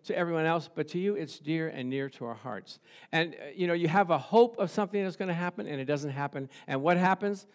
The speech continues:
The Bible says, "Hope deferred makes the heart sick." Sick. You get discouraged.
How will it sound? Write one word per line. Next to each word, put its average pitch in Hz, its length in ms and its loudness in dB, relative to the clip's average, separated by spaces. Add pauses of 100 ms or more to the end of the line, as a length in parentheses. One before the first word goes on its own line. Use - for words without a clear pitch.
(180)
The 127 80 -10
Bible 190 380 2
says, 165 480 0 (480)
"Hope - 680 4
deferred 165 720 6 (180)
makes 175 360 0
the 170 160 4
heart 196 440 4 (220)
sick." - 580 0 (840)
Sick. - 480 4 (440)
You 202 140 2
get 185 320 4
discouraged. 202 840 4